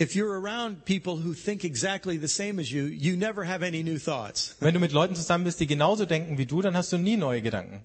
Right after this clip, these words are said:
Speaker 1: And if you're around people who are always attacking you, you're defensive.
Speaker 2: Und wenn du mit Leuten zusammen bist, die dich immer angreifen, dann bist du defensiv.
Speaker 1: But there's a different kind of friendship that opens up space for you.
Speaker 2: Aber es gibt eine andere Art von Freundschaft, die, die dir einen Raum eröffnet.
Speaker 1: And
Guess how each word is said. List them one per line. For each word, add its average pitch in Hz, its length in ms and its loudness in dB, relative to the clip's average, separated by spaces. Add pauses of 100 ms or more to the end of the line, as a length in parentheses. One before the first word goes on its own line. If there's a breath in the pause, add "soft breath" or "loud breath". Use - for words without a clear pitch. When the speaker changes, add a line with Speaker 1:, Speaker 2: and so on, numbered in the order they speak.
(160)
Speaker 1:
And 175 140 4
if 175 140 -4
you're 180 140 0
around 190 220 -2
people 196 240 -2
who 180 60 -2
are 180 100 -2
always 185 300 -2
attacking 214 640 0
you, 147 340 -2
you're 156 300 0
defensive. 151 680 -2 (120)
Speaker 2:
Und 139 160 2
wenn 160 80 4
du 175 60 2
mit 165 100 0
Leuten 165 220 2
zusammen 170 260 0
bist, 165 160 -2
die 160 60 2
dich 147 120 -2
immer 139 220 0
angreifen, 156 560 2
dann 160 140 0
bist 160 180 -2
du 160 60 2
defensiv. 110 720 -2
Speaker 1:
But 180 140 4
there's 175 200 0
a 170 60 -2
different 220 460 -2
kind 185 320 0
of 143 80 -4
friendship 175 540 -2
that 131 200 0
opens 165 400 4
up 143 180 -6
space - 460 -2
for 110 160 -8
you. 98 220 -8 (480)
Speaker 2:
Aber 156 240 4
es 160 160 -2
gibt 180 260 0
eine 151 240 0
andere 156 220 -2
Art 135 180 -2
von 143 140 -4
Freundschaft, 139 600 -2
die, 143 120 -2
die 135 180 -4
dir 131 140 0
einen 120 180 -4
Raum 117 300 0
eröffnet. 110 400 0
Speaker 1:
And - 200 -6